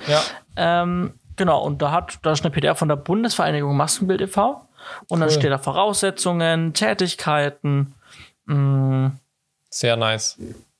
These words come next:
Speaker 2: Ja, genau, also kann man einfach gucken, äh, wird einfach erklärt, was dieser Job macht. Und das gibt's eigentlich für alle Berufe. Entweder hat's Crew United selber hinterlegt mit ein paar Stichpunkten oder man hat's eben von irgendwelchen Vereinigungen, wie bei Maskenbild zum Beispiel. Also da steht
Speaker 1: Ja.
Speaker 2: immer irgendwas dazu.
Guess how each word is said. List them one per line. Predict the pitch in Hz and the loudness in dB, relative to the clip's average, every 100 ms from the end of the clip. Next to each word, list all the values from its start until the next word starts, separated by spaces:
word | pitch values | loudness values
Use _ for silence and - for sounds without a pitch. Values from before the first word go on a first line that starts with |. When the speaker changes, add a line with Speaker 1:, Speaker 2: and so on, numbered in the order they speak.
| - - - | -14 -12 -4
Speaker 2:
Ja, | - 139 139 - | 0 0 -2 -6
genau, | 170 139 | -2 0
also | 139 143 143 | 0 0 0
kann | - | -2
man | 170 | 0
einfach | 156 160 | -2 -4
gucken, | - 165 175 165 | -4 -2 0 -2
äh, | - 143 143 135 | -2 0 0 0
wird | 147 | 0
einfach | - 139 | 0 0
erklärt, | 139 - 123 120 - - | -2 0 0 0 -10 -8
was | - 135 | -2 0
dieser | - 156 | 0 0
Job | 127 143 | -2 0
macht. | - 196 - - - - - - | 0 0 -4 -10 -6 -6 -6 -4
Und | 151 143 | 0 0
das | - | 0
gibt's | 147 - | -2 0
eigentlich | 127 175 208 | 0 0 0
für | 196 | 0
alle | 185 | 0
Berufe. | 160 165 175 139 | 0 -2 0 0
Entweder | 165 190 170 | 0 0 2
hat's | 160 156 | 0 -2
Crew | - 190 | -2 0
United | 175 165 | 2 0
selber | 151 151 196 | 2 2 2
hinterlegt | 190 185 180 185 | 2 2 0 -2
mit | 185 | -4
ein | 175 | -2
paar | 175 | -2
Stichpunkten | 170 190 190 - - 190 - - - | 0 -2 -2 -6 -2 -4 -4 -10 -10
oder | - 151 151 | -4 -2 0
man | 147 | 0
hat's | 143 139 - | 0 -2 -2
eben | 131 135 139 | -2 0 -2
von | 139 139 | -2 -2
irgendwelchen | - 131 131 131 | 0 0 -2 -2
Vereinigungen, | - 143 139 139 135 | -2 0 0 0 0
wie | 135 | 0
bei | 131 127 | 0 0
Maskenbild | 143 - 147 139 | 0 0 0 0
zum | 143 | 0
Beispiel. | - 156 - | -2 -2 -2
Also | 160 | 0
da | 180 | 0
steht | 175 165 | 2 0
Speaker 1:
Ja. | - | 0
Speaker 2:
immer | 175 | 0
irgendwas | 143 151 143 | 0 0 0
dazu. | 139 135 202 240 | -2 0 0 0